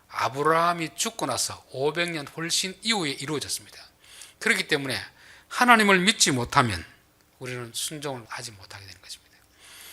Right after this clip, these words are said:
하나님이 가인에게도 약속을 했습니다. 동생을 죽였을 때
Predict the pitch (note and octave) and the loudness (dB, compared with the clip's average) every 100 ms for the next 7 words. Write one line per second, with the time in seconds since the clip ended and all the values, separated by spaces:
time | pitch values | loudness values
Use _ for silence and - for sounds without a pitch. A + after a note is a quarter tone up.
0 | - - - C#3+ B2+ A2+ A2 G2 - _ | -20 -20 -10 -4 -2 -2 -6 -8 -12 _
1 | - - - G2+ A2+ A#2 F2+ F2 - - | -20 -12 -2 0 0 -4 -6 -10 -14 -16
2 | - - - - - A#2+ F#2+ - - - | -20 -10 -8 -6 -6 -8 -8 -8 -8 -12
3 | - - _ _ _ _ - A#2 A#2 D3 | -20 -20 _ _ _ _ -12 -6 -2 0
4 | C3 A2 A#2 A#2+ - - - | -2 -4 -4 -2 -2 -4 -14